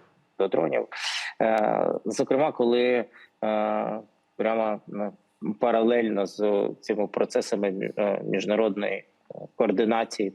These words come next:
допомоги Україні відбуваються такі процеси, як, е, е, чудова, успішна операція Головного управління розвідки, де, власне, е, п'ять морських дронів знищують, е, корабель,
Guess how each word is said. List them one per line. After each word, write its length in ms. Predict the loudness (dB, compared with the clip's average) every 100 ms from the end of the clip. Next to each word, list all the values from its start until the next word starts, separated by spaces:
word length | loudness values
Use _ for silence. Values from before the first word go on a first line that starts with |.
| -6
допомоги 500 | -4 0 0 2 0
Україні 400 | 0 2 2 2
відбуваються 640 | 0 2 2 2 0 -2
такі 400 | -10 -4 0 0 -2 -10 -12 -8
процеси, 500 | -4 -2 0 0 0
як, 360 | 2 2 2 0 0
е, 40 |
е, 460 | 2 2 0 -2 -4 -6 -6 -6 -8
чудова, 460 | -8 -2 0 2 2
успішна 560 | 0 -4 -6 -2 -2
операція 400 | 0 0 0 0
Головного 300 | -2 0 0
управління 440 | 0 0 -2 0 0
розвідки, 420 | 0 -2 -4 -4
де, 180 | 0 0 2
власне, 480 | 0 0 -2 -4 -4 -8 -14 -16 -6 -2
е, 580 | 0 0 0 -2 -6 -6
п'ять 340 | 0 0 0 -2
морських 360 | -2 -2 -2
дронів 520 | 0 2 2 2 0 -4 _ -20 -18 -10
знищують, 840 | -2 0 0 0 2 2 2 0 -2
е, 480 | 0 0 0 -2 -2
корабель, 440 | 0 0 0 0